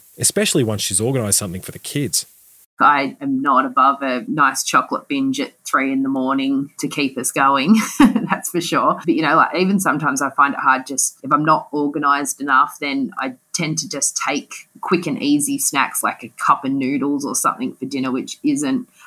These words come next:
Speaker 2: ideal if I'm on a late and I've got to be back there in for an early. I haven't had that time to plan a proper lunch and things like that, or I'm eating out of the cafeteria and, and that. So, yeah, sometimes, yeah, depending on the actual shift, it can be a bit tough, but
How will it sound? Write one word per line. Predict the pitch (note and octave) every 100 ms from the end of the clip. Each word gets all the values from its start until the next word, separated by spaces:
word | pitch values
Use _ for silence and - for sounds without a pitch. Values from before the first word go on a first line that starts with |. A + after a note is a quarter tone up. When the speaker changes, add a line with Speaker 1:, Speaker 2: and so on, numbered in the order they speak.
| -
Speaker 2:
ideal | C#3 B2+ C#3+ C3+
if | B2+
I'm | C3+ C3
on | C3
a |
late | B2 C#3 C#3 -
and | B2+
I've | B2
got | C#3
to |
be | A2 G#2+
back | B2+ C3+
there | - C#3 B2
in | B2 A#2
for | - D3+
an | B2+ A2+
early. | C#3 C3+ B2+ C#3+ E3
I | C3
haven't | C#3 C#3 C3 - -
had | - C3
that | B2 -
time | - C#3 C3+
to | C3
plan | - C3+ C3+ C3+
a | B2+ A#2+ -
proper | - D3 C3
lunch | B2 C#3 C#3+ - -
and | B2+ B2 B2+
things | D3 C3+ C3
like | B2+ -
that, | C3 C3
or | B2+ A#2+
I'm | A#2+ -
eating | - C#3+ C#3+
out | C3+ C3+
of | C3
the | -
cafeteria | - B2+ - - C#3+ C3+ C3+ C3+ B2+
and, | B2 B2+ -
and | C#3
that. | B2+ -
So, | B2+
yeah, | C3 A#2+ F#3+ F#3+
sometimes, | E3+ F3 F#3+ F#3+ F#3 E3+ D#3+ - - - -
yeah, | D3+
depending | C#3 C3 D3 D3 D3 C#3+
on | C#3
the | C3+
actual | - - - B2+
shift, | - D3+ D3
it | -
can | - C#3
be | C3 B2+ B2+
a | C3
bit | C3 -
tough, | A2 B2 - -
but | C3+